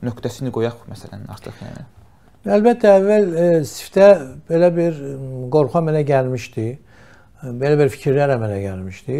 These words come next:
Speaker 2: Amma sonra o özünün yerini tutmadı. Çünki, e, sübut olundu ki, e, A Ç F reseptorların vasitəsilə, demək, virus A Ç F reseptorların vasitəsilə, e, daxil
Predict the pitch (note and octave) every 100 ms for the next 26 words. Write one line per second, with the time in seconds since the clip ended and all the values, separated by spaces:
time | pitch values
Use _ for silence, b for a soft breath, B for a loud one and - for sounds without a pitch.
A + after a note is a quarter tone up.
0 | E3 D#3 D#3 C#3 - F3 E3 D#3+ D3+ D3
1 | D3 D3 C#3+ C#3 D#3 D3 C#3+ D3 - D3+
2 | C3 A#2+ B2+ C3+ C#3 B2+ C#3 C#3 C#3 -
3 | - - _ - A#2 - E3 F#3 F#3 E3+
4 | E3 E3 E3 E3 E3 E3 B B B B2+
5 | B2+ C3+ C#3 D#3 D#3 C#3 C#3 D#3+ D3+ -
6 | C3+ C3 C3+ C#3+ C3+ B B _ C3 C#3+
7 | A#2+ - C3 A2 D#3+ D3+ A2+ G#2 G2 G2
8 | A#2 A2 G#2 A2 B2 A2 - A2+ A2 C3+
9 | A#2+ A2+ B2+ A2+ C3+ C3 B2 A#2+ A2+ -
10 | A#2 - C#3 B2 G#2+ B B B B A#2+
11 | A#2 C3 A2 B2+